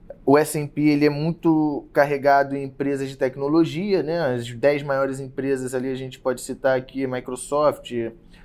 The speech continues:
Apple, Nvidia, todas elas estão ligadas à inte-, à, à tecnologia e beneficia bastante todo o índice.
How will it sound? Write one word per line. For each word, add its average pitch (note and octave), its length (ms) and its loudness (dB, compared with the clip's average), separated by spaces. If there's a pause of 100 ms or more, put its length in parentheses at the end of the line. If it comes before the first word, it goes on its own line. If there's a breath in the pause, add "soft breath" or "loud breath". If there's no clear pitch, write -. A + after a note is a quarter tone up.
(140 soft breath)
Apple, C3 480 2
Nvidia, C3+ 380 -2
todas C#3+ 280 2
elas C#3 220 2
estão C#3 160 -4
ligadas C#3+ 320 2
à D3 60 -8
inte-, D3+ 280 -2 (400)
à, C3+ 160 0
à C3 40 -4
tecnologia D#3+ 800 0 (420 soft breath)
e F3 80 -4
beneficia F#3 520 0
bastante F3+ 580 2
todo F3 200 4
o F#3+ 60 0
índice. D#3 400 -4